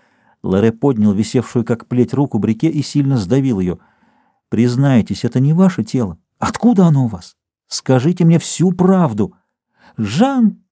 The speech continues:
попыталась крикнуть Брике, но Лоре зажал ей рот ладонью, прошипев в самое ухо: "Если вы ещё раз крикнете, вы не выйдете из этой каюты". Потом, оставив Брике, он быстро запер дверь каюты на ключ и плотно прикрыл раму иллюминатора.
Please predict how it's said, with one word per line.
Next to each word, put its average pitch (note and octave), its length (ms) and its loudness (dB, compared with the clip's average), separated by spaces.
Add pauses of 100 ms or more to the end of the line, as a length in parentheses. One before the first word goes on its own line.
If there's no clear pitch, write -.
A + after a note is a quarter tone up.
(100)
попыталась D#3 460 0
крикнуть C#3 320 0
Брике, C#3+ 400 0
но A2+ 220 4
Лоре A2+ 220 0
зажал A2+ 360 0
ей F#2+ 200 -4
рот G2+ 240 -2
ладонью, A2 480 -2
прошипев B2 440 -8
в - 40 -18
самое C#3+ 340 -4
ухо: - 300 -6 (580)
"Если - 240 -8
вы G2 100 0
ещё G#2+ 200 -2
раз E2 160 -4
крикнете, - 520 -6 (360)
вы F2+ 200 -4
не D3 140 6
выйдете G2+ 360 -2
из F2+ 80 -8
этой F#2 180 -8
каюты". F2+ 360 -6 (800)
Потом, D3+ 300 0
оставив B2+ 440 -2
Брике, B2 480 0
он B2 200 2
быстро A#2+ 320 0
запер G#2 320 -2
дверь G2 240 -2
каюты G2 320 -4
на F#2 120 -2
ключ D#3 360 -4 (760)
и F#2 80 -4
плотно D3 420 -2
прикрыл C#3 420 -2
раму A#2 320 0
иллюминатора. G2+ 640 0